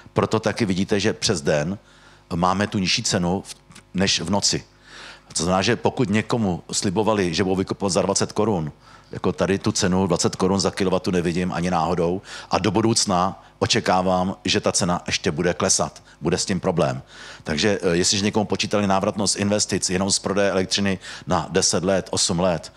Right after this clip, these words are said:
ať se s tím rozloučí, ať je rychle vystřízlivý, je třeba s tím něco dělat. Jo?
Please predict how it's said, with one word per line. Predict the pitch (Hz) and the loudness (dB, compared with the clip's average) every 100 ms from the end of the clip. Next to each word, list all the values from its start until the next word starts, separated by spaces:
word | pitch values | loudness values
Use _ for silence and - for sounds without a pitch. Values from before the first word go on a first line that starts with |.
| - | -12
ať | - 80 | -4 -2
se | - | -2
s | |
tím | 85 | -2
rozloučí, | 78 85 90 - 65 - | -2 -2 -2 -4 -6 -4
ať | 82 | -2
je | |
rychle | 76 90 | -2 0
vystřízlivý, | 82 - 95 76 80 76 - - | -2 -2 -2 0 -2 -2 -8 -4
je | 87 | -2
třeba | - 90 90 | -2 -2 -2
s | |
tím | - 85 | -2 -4
něco | 80 80 | -2 -2
dělat. | 76 95 - - - - - - - - _ 76 | 0 -2 -4 -14 -20 -20 -20 -20 -20 -20 _ -8
Jo? | 78 | -6